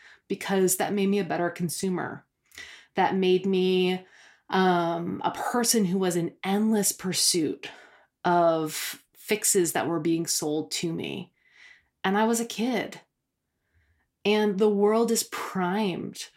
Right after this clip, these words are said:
for you to be disconnected from the felt experience of being in your body. And over the last couple of years, this has meant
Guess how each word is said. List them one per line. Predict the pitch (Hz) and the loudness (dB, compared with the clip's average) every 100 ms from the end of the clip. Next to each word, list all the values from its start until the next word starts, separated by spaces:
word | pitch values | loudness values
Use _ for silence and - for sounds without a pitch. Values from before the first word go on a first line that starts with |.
| - | -20
for | - 196 | -4 -2
you | 175 165 156 143 139 - - | 0 -2 -2 -4 -6 -10 -10
to | 175 | -4
be | 180 | -2
disconnected | 165 160 - 185 151 - 170 143 - | -2 -4 -6 -10 -10 -10 -8 -8 -10
from | - 175 165 175 - _ - | -4 -4 -4 -8 -12 _ -10
the | |
felt | 185 - 196 196 - - | -10 -4 -2 -2 -4 -8
experience | 190 - - 180 175 170 180 | -6 -6 -4 -4 -4 -6 -8
of | - 165 | -8 -4
being | 180 165 165 | -4 -2 -4
in | 170 | -6
your | 170 | -8
body. | 165 139 - - 180 _ - - - - - - - _ _ _ - | -6 -8 -6 -8 -10 _ -20 -20 -20 -20 -20 -20 -20 _ _ _ 2
And | 202 196 | 2 4
over | 214 233 254 | 4 4 2
the | 214 | 2
last | 208 196 - | 4 2 2
couple | 202 196 | 0 0
of | 180 170 | 0 0
years, | 202 208 202 202 | 2 4 6 4
this | - 175 | 2 0
has | 185 170 | 0 0
meant | 175 170 175 170 | 0 2 2 0